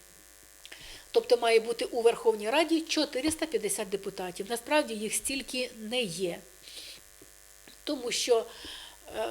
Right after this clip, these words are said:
частина території України окупована, і там вибори провести було не можна. Ну, а частина депутатів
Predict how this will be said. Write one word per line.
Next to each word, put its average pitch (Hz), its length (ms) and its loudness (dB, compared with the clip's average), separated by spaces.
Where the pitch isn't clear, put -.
частина 220 460 4
території 214 540 2
України 208 360 -2
окупована, 285 640 0
і 311 140 -2
там 349 220 -2
вибори 285 320 -2
провести 240 500 -2
було 208 300 0
не 226 160 -4
можна. 202 400 -4
Ну, 403 120 -4
а 403 40 0
частина 349 360 0
депутатів 294 680 -2